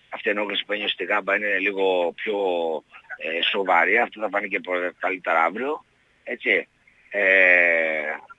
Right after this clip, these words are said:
αλλά πιστεύω ότι θα ακολουθήσει την αποστολή και τώρα ανάλογα θα, θα δει ο Αγγέλου πώς θα είναι και ο παίκτης του και ανάλογα θα αποφασίσει,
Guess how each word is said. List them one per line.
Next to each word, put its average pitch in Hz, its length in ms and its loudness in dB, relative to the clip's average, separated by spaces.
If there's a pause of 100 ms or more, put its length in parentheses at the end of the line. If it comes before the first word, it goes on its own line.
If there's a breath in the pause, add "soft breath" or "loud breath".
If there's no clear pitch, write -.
(160)
αλλά 117 200 2
πιστεύω 123 240 0
ότι 131 80 -2
θα 131 60 0
ακολουθήσει 120 320 -4
την 117 100 -8
αποστολή 113 400 -6
και 147 120 -10
τώρα 147 200 -2
ανάλογα 143 500 0
θα, 120 120 -4 (120)
θα 113 120 -4
δει 120 120 -4
ο - 20 4
Αγγέλου 113 440 0 (400 loud breath)
πώς - 160 -4
θα 107 80 0
είναι 104 100 0
και 90 100 -6
ο - 40 -6
παίκτης - 300 -6
του - 80 -10
και 104 100 -2
ανάλογα 107 340 -2
θα 101 80 -4
αποφασίσει, 98 600 -6